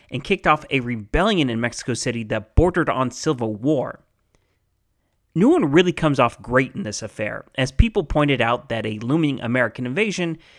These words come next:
is no time to start off this kind of infighting. So in March eighteen forty-seven, we get a replay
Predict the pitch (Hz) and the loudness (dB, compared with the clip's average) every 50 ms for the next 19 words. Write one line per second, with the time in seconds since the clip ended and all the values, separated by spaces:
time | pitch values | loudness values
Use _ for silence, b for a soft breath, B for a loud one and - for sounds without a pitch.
0 | B B - 156 147 160 180 180 - - 156 147 143 127 - - - - 139 135 | B B -2 0 2 2 2 2 0 0 -2 -2 -2 -2 -4 -6 -2 2 2 2
1 | 131 - - 120 120 - - - 123 - - - 123 120 113 104 - _ - 151 | 2 2 0 0 0 -2 -4 -6 -6 -6 -6 -6 -6 -6 -6 -6 -10 _ 0 0
2 | 151 139 117 - 107 101 95 - - - - _ _ _ _ _ _ _ _ _ | 0 0 -2 -4 -8 -10 -10 -14 -18 -20 -20 _ _ _ _ _ _ _ _ _
3 | _ _ _ _ _ _ _ _ _ _ _ _ _ _ _ _ _ _ _ _ | _ _ _ _ _ _ _ _ _ _ _ _ _ _ _ _ _ _ _ _
4 | - - 180 175 165 - - - 143 135 131 151 196 240 247 - - - - 170 | -6 -2 0 0 0 0 0 0 0 2 2 2 2 0 0 -2 -4 -2 0 0
5 | 190 180 - 190 165 151 - 156 151 143 131 - - 120 117 120 110 101 101 - | 0 0 -2 -2 -2 0 0 0 0 0 0 -2 -2 -4 -4 -4 -6 -10 -10 -14
6 | _ _ _ _ _ - 127 135 139 - 180 180 - - 147 147 135 131 127 143 | _ _ _ _ _ -8 -8 -6 -4 -4 -4 -4 -4 -6 -6 -6 -4 -4 -2 0
7 | 170 170 165 - - 113 104 104 113 | 0 0 0 0 0 0 -4 -6 -10